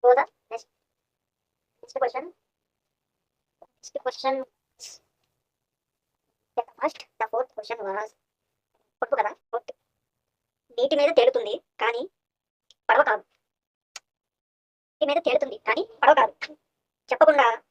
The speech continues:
పోతుంది. చెప్పకుండా పోతుంది. కానీ జీవి కాదు. జీవి మీన్స్ బతుకున్నది కాదు. ఓకే? మెరుస్తుంది కానీ మెరుపు కాదు. ఓకే? I will write on the board and, uh, let me tell once again. నీటి మీద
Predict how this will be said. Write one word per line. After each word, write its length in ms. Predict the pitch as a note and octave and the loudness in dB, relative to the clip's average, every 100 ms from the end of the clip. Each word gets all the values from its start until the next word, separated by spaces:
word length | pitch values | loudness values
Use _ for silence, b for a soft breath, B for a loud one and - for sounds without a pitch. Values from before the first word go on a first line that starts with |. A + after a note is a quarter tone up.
| _ _ _ - | _ _ _ -2
పోతుంది. 280 | - C#4+ G3+ _ _ - | 0 0 -2 _ _ -12
చెప్పకుండా 280 | G#3 A3+ D4+ D#4+ | -8 -2 2 2
పోతుంది. 240 | C4+ G#3+ - _ - | 2 -2 -14 _ -10
కానీ 160 | - F4 - _ - | -6 -6 -10 _ -6
జీవి 140 | C#4+ D4+ | -4 0
కాదు. 120 | G#4+ - _ - | -2 -4 _ -8
జీవి 140 | - B3 | -6 -6
మీన్స్ 180 | G#4+ - _ _ _ _ _ _ | -6 -10 _ _ _ _ _ _
బతుకున్నది 320 | B3 - C#4+ D4 | -4 0 2 4
కాదు. 140 | A3 - _ - | 0 -2 _ -14
ఓకే? 120 | A#3 F4 _ _ _ _ _ _ _ G#3+ | -10 -10 _ _ _ _ _ _ _ -2
మెరుస్తుంది 340 | A#3+ D4+ D#4 D#4 | 2 4 2 2
కానీ 160 | B3 E4+ - _ _ - | 0 -2 -10 _ _ -4
మెరుపు 200 | A#3+ D4 | -2 0
కాదు. 140 | G#3+ - _ _ _ _ _ _ - | -2 -4 _ _ _ _ _ _ -12
ఓకే? 140 | - G4+ _ - | -8 -8 _ -4
I 60 | B3 | -2
will 100 | C4 | 0
write 140 | B3 C4 | 0 0
on 60 | A#3 | 0
the 60 | A3+ | 0
board 140 | D4 - _ _ - | -2 -4 _ _ -8
and, 140 | A#3+ A3+ | 0 2
uh, 80 | A3 - | 2 0
let 100 | A3+ A#3+ | -2 -2
me 80 | B3 A3+ _ _ _ - | -6 -6 _ _ _ -2
tell 120 | B3+ A#3+ | 2 6
once 120 | A#3+ | 6
again. 120 | C4 F#4+ _ _ - | 6 -2 _ _ 0
నీటి 160 | B3+ D4 | 2 6
మీద 100 | D4 | 6